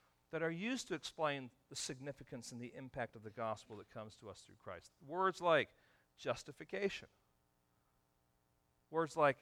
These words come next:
election, propitiation, redemption, adoption, regeneration, inheritance, sanctification,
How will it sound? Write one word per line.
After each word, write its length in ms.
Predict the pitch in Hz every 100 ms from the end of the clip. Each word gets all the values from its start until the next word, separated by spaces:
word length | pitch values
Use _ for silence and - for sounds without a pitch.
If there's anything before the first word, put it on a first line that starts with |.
| -
election, 520 | 139 143 170 - - - _ _ -
propitiation, 880 | - - 180 - 165 160 170 - 98 - _ 131
redemption, 640 | 131 160 156 175 - 92 - _ _ _ _ _ -
adoption, 600 | 135 - 151 165 - - - _ _ _ _ _ -
regeneration, 840 | 131 - 156 156 160 170 - 117 - _ -
inheritance, 920 | 135 - 160 170 - - 76 - - _ -
sanctification, 1000 | - 147 139 156 - - 160 156 -